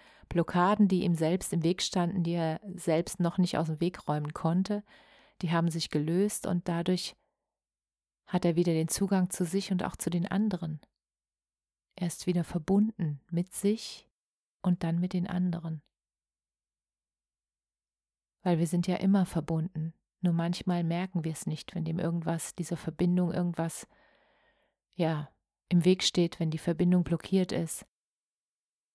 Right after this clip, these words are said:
Und das war einfach so schön zu hören,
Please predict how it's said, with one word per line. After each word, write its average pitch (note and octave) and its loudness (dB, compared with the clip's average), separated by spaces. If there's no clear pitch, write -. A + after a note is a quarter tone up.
Und D#3+ -4
das - -8
war E3 4
einfach F3 0
so G3+ 2
schön A#3 6
zu F#3 -2
hören, F#3+ 0